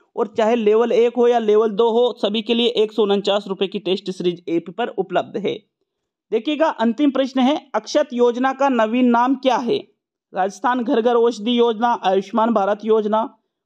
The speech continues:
मुख्यमंत्री चिरंजीवी स्वास्थ्य बीमा योजना और मुख्यमंत्री युवा संबल योजना। तो अक्षत योजना का नवीन नाम आपसे प्रश्न संख्या बीस में पूछा जा रहा है।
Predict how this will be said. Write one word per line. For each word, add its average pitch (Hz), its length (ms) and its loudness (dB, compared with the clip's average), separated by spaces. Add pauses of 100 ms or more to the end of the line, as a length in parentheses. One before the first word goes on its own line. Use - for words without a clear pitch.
(140)
मुख्यमंत्री 269 520 -2
चिरंजीवी 247 560 0
स्वास्थ्य 254 400 -2
बीमा 240 240 2
योजना 233 400 2
और 233 140 0
मुख्यमंत्री 226 500 -2
युवा 208 320 2
संबल 214 420 0
योजना। 175 480 0 (480)
तो - 60 -10
अक्षत 247 520 -2
योजना 220 440 2
का 240 420 -2
नवीन 233 520 2
नाम 220 280 2
आपसे 202 380 0
प्रश्न 214 360 -6
संख्या 196 340 0
बीस 180 340 -6
में 233 120 0
पूछा 190 300 -2
जा 147 140 2
रहा 123 160 0
है। 156 180 -6